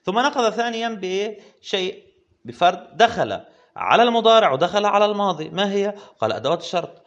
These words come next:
أدوات الشرط المشتركة لا الخاصة، لي-، ليست التي تخص الماضي، أدوات الشرط الجازمة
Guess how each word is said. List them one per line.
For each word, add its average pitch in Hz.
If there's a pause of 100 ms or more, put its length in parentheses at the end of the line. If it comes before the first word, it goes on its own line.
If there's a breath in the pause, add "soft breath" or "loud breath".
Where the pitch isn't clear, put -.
(220 soft breath)
أدوات 147
الشرط -
المشتركة 110 (100)
لا 123
الخاصة، 131 (520)
لي-، 127
ليست 131
التي 120
تخص -
الماضي، 113 (400 soft breath)
أدوات 160
الشرط - (360 soft breath)
الجازمة 120